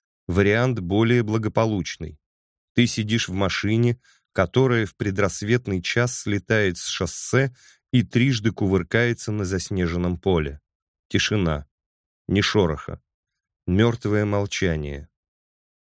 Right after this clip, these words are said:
Но вот кто-то зашевелился. Истеричный смех. Ни у кого ни царапины. С этого момента все, кто был в этой машине, видят мир иначе. Не обязательно об этом говорить,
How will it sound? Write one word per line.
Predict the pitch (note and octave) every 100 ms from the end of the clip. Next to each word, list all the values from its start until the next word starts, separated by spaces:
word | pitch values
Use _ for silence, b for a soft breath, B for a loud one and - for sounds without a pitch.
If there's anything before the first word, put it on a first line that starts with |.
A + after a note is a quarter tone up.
| _
Но | F#2+ G#2+
вот | G#2 C3
кто-то | - - G#2 G#2
зашевелился. | G2 - G2+ G2+ F2+ D#2+ - F2 - _ _ _ _ -
Истеричный | A2 - A2+ G#2+ A#2+ - A2
смех. | - F2 F2+ F2 - _ _ _ _ _
Ни | G2+ A2+
у | G2+
кого | A2 G2+ A2
ни | G#2
царапины. | - G#2+ G2 D#2 E2 D2 C2+ - _ _ _ _ _ _ _
С | - G2+
этого | G#2 - F#2+
момента | F#2+ F2 F2+ G2+ A2 - D2+ - _ _ _
все, | - - - A2+
кто | - - F#2+
был | F#2+ A2+ F#2
в |
этой | G#2 A2 F#2+
машине, | F#2 F2+ - A2+ B2+ B2 B2 - _ _ _
видят | F2+ E2+ B2 A#2 -
мир | G2 F#2+ - -
иначе. | F#2 F2+ C#2+ - D2 C2+ _ _ _ _ _ _ -
Не | F2+
обязательно | G2 F#2 F2+ G2 F#2 F#2 F2
об | - E2+ F2
этом | E2+ F2 D#2+
говорить, | E2 D#2+ D2+ E2 -